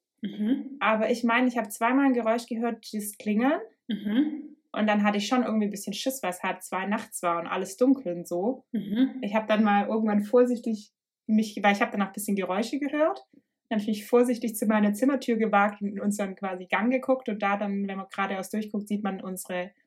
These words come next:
Speaker 2: Wohnungstür, die, ähm, so, so ein bisschen so, nicht so durchsichtiges Glas, so,
Speaker 1: Mhm.
Speaker 2: so
Speaker 1: So Milchglas.
Speaker 2: Ja, auch nicht so direkt, halt so hubbelig ist, dass du auch nicht
Speaker 1: Ja,
Speaker 2: so gut durchsiehst.
Speaker 1: ja.
Speaker 2: Egal, auf alle Fälle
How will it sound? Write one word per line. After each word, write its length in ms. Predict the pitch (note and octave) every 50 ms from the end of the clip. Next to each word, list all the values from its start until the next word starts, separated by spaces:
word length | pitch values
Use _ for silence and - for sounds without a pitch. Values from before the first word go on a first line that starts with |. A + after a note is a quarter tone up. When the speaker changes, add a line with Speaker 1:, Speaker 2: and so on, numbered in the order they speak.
| _ _
Speaker 2:
Wohnungstür, 680 | - G#3+ B3 A#3+ A#3 G#3+ G#3 - - - G#3 G#3 G#3+ A3
die, 340 | G3+ G3 G3 G3 G3+ G3 - - _ _ _ _ _ _ _ _ -
ähm, 360 | - F#3+ F#3+ F#3+ F#3 F#3 -
so, 200 | - - G#3 G3+
so 120 | G3+ G3+ G3+
ein 40 | G#3
bisschen 340 | G#3+ G3+ - - G#3+ G3+ G3
so, 440 | F#3+ G3 F#3+ F#3+ F#3 F#3 F#3+ F#3 _ _ _ _ _ _ _ _ _ _ _ _ _ _ _ _ _ _ _ _ _ _ _ _ -
nicht 300 | - G#3 A3 A3+ - -
so 120 | - G#3+ G#3
durchsichtiges 840 | G#3 - - A3 A3+ A3+ - - G#3+ - - G3+ G3 F#3+ F#3+ - -
Glas, 380 | - F3 E3+ F3+ F3+ - -
so, 260 | - F#3 F3+ F3 F3 F3
Speaker 1:
Mhm. 40 | F3
Speaker 2:
so 640 | A3 F3+ F3+ F3+ F3+ F3+ F3 F3+ F3+ F3+ F3+ F3+
Speaker 1:
So 140 | F3+ - G#3
Milchglas. 760 | G#3 G#3+ A3+ B3 - - - - F#3 F3 F3+ F3+ - - - - - _ - - _ _
Speaker 2:
Ja, 580 | - - - F3+ G3 G3 G#3 A3 A3+ A3 - G#3
auch 40 | A3+
nicht 140 | A#3+ B3 A#3
so 60 | -
direkt, 260 | G3+ G#3 G#3+ G#3 G#3
halt 120 | - G3+ G3+
so 120 | - G3+
hubbelig 340 | G#3+ A#3+ B3 A3 G3 F3+ F3
ist, 140 | F3+ - -
dass 120 | F3+ -
du 60 | - -
auch 80 | G3 G3+
nicht 80 | G3+
Speaker 1:
Ja, 60 | F#3+ -
Speaker 2:
so 60 | -
gut 180 | - E3+ -
durchsiehst. 360 | F3+ F3 F#3+ G#3 G3 F3+ - -
Speaker 1:
ja. 40 | G3+
Speaker 2:
Egal, 280 | G3+ G3+ G3 G3 G3
auf 180 | - - - -
alle 160 | G#3 G#3+ A#3
Fälle 340 | A3 - A3 A3 A#3 B3+ C4